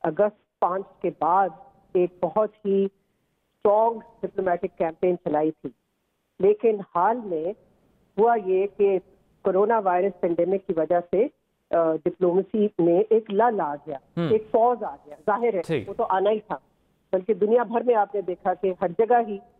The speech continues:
Speaker 1: एक pause आया। अब जबकि पाकिस्तान ने ये इरादा फिर से किया है to renew its diplomatic campaign, तो मैं समझती हूँ कि इसको, अ, बहुत ज़रूरी होगा। एक जो कदम मेरे नज़र में बहुत अहम है,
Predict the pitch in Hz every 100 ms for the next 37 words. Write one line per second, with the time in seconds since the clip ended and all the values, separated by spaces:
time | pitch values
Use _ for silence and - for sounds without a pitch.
0 | - 190 - 196 196 185 143 135 _ _
1 | _ _ - 254 285 254 254 - 254 196
2 | 190 208 - 226 233 233 220 196 180 202
3 | 208 196 - 220 - 185 214 175 - _
4 | _ - 220 226 233 262 330 359 240 -
5 | - 175 196 180 175 170 - 151 151 156
6 | 156 151 _ _ _ - 202 208 208 214
7 | 208 - 247 240 240 220 190 - 170 -
8 | 220 208 208 - - 180 170 - - 170
9 | 240 214 175 196 220 202 185 180 185 -
10 | - _ _ - 233 240 - - 202 -
11 | 196 220 202 208 262 262 175 208 180 -
12 | 175 175 180 196 196 - 185 185 - 180
13 | 214 196 175